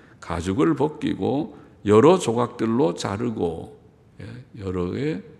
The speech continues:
다 잘라서 토막을 내고, 그리고 그 조각들과 머리와 기름을 번제단 위에 벌려놓고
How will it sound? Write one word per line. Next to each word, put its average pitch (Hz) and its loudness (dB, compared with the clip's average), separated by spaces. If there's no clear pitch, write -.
다 92 -12
잘라서 117 -6
토막을 107 -6
내고, 117 -6
그리고 160 4
그 147 0
조각들과 120 0
머리와 123 2
기름을 98 2
번제단 104 4
위에 120 0
벌려놓고 98 -2